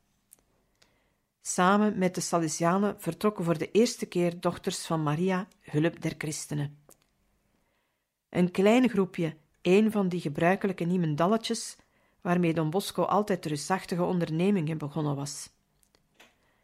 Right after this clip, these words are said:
Want na die eerste F M A, die moeder Mazzarello naar het schip vergezelde, zouden duizenden missiezusters de stee oversteken.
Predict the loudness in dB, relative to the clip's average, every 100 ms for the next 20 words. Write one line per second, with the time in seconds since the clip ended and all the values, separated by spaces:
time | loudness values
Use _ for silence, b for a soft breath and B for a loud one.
0 | b b _ -2 0 4 2 4 0 4
1 | 4 2 -4 -2 0 0 -2 0 0 0
2 | -2 -6 b b b b _ 0 2 4
3 | 2 2 2 0 -2 -2 2 4 4 2
4 | 0 -4 -2 -2 -4 -10 -10 -6 -4 -4
5 | -2 0 0 -6 b b b b b b
6 | 0 4 4 2 0 4 4 4 2 2
7 | 2 -4 -6 -8 -8 -8 -6 -8 -4 -2
8 | -2 -4 _ -2 -2 -2 -8 -8 -8 -8
9 | -10